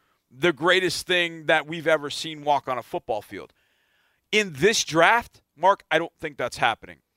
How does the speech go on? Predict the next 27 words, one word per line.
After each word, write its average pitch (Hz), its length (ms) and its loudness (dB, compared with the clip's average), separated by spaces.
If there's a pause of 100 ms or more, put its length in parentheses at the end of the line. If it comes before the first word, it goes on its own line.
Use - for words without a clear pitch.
because 147 600 0 (400)
the - 120 0
quarterbacks 180 720 2
are 156 40 -2
the 135 100 -6
ones 139 260 -10
I 139 80 4
would 123 140 -6
worry 120 280 -6
about. 90 400 -10
Well, 175 200 2
if 170 60 -8
Seattle 247 300 2
goes 180 180 -4
up 160 140 0
and 151 100 -12
gets 135 220 -6
Malik 131 300 -12
Willis, 131 360 0 (520)
as 151 260 4
much 185 240 2
as 170 100 -10
Malik 156 440 -4
has 147 600 -2
really 143 440 -4
kind - 260 -8
of 113 60 -6